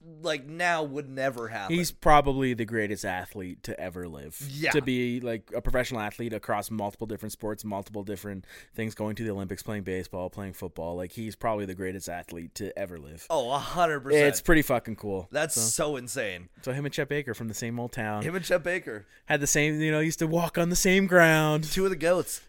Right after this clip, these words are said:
Speaker 2: Two of the goats.
Speaker 1: Two of the goats.
Speaker 2: <laughs>
Speaker 1: All right. Now we're gonna get into the review of the album. All right, so each week we review it on technical element, musical element, lyrics, reception, album art, and does it hold up?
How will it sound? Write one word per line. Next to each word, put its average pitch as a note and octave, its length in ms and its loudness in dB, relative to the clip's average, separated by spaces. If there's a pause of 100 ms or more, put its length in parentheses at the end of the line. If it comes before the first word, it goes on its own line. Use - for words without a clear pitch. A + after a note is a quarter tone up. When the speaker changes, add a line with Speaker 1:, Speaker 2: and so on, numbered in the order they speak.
Speaker 2:
Two C3+ 120 -4
of C3+ 40 0
the C#3 60 0
goats. C3+ 420 2
Speaker 1:
Two B2+ 80 0
of C3+ 60 -2
the C#3+ 60 -4
goats. F3 440 2 (200)
Speaker 2:
<laughs> - 200 -16
Speaker 1:
All D3+ 100 4
right. E3+ 220 8 (460)
Now F3+ 200 6
we're G3+ 100 6
gonna G3+ 120 2
get G3 140 4
into F#3 100 -2
the F#3+ 100 6
review E3 260 4
of D3 60 -2
the C#3+ 120 2
album. A2+ 260 2 (220)
All C3+ 100 4
right, A#2+ 200 2
so D3 340 2
each G#3 220 -6
week F3+ 200 2
we D#3+ 100 2
review D3 320 2
it C#3+ 80 0
on A#2 160 -4
technical C#3 420 -4
element, A#2 380 0
musical B2 340 -4
element, A2 340 -2
lyrics, E3+ 400 0
reception, D3 600 0
album D3 260 4
art, C3+ 220 6
and A#2 160 -6
does A#2+ 180 2
it A#2+ 80 -8
hold G#2 240 -8
up? E2+ 220 -14